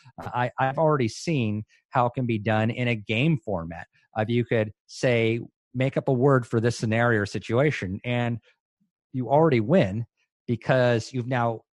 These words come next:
improved your creativity. And you, now you've had a conversation with someone, which is how we remember things. It's, it's the social aspect. It's not just, "I just did this creative, creative thing." I shared it with somebody,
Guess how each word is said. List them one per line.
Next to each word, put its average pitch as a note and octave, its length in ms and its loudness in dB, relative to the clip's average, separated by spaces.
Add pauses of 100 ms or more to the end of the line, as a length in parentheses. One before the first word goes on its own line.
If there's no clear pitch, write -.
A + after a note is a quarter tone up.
improved B2+ 340 -2
your A#2 100 -2
creativity. A2 640 -2 (440)
And B2+ 120 0
you, B2+ 80 2
now B2+ 200 2
you've B2 120 -2
had B2 160 2
a A2+ 40 0
conversation C#3 1000 -2
with G2+ 120 -12
someone, G#2+ 200 -8
which C3+ 140 -2
is C#3+ 100 -6
how G#3+ 280 2
we E3+ 220 2
remember D3 880 0
things. F2 500 -18 (300)
It's, C#3+ 200 -2
it's - 200 -8
the C3+ 80 -4
social F3+ 540 0
aspect. G2 440 -4
It's - 140 -8
not D#3 180 0
just, - 260 -6
"I C3+ 120 0
just A#2+ 220 -8
did A2 140 -4
this G#2+ 140 -4
creative, F#2 340 -8 (180)
creative G2 180 -8
thing." G2+ 240 -6 (340)
I A#2 160 -4
shared A3+ 500 0
it A#2+ 100 -2
with A2+ 140 -8
somebody, F2 500 -8